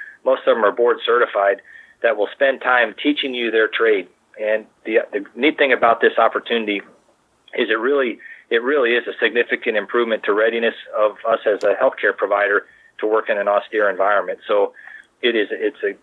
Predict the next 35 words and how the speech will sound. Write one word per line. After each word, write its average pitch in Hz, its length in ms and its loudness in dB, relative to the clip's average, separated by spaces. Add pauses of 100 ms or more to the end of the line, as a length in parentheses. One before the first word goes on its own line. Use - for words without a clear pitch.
(300)
amazing 120 480 0
opportunity 110 640 -2
to - 160 -8
gain 104 400 0
further 113 260 2
skills. 110 460 0 (400)
You 117 140 -4
d-, 135 100 0
you 113 80 -2
don't 127 180 2
get 127 180 0
the 110 120 -4
skills 123 380 0 (100)
of 104 160 2
a 98 80 2 (320)
specialist, 104 480 0 (100)
you 113 80 -10
know, 104 120 4
per 98 160 0
se, 110 280 2 (480)
but 113 140 0
you 117 120 -2
really 120 320 2
understand 113 680 2 (100)
your 107 200 -2
limitations 113 680 2 (100)
and 104 200 0
you 101 80 4
have 101 180 2
a 104 60 0
much 113 240 0
higher 110 200 4
proficiency 104 600 -4
level 98 300 2
than 98 280 -2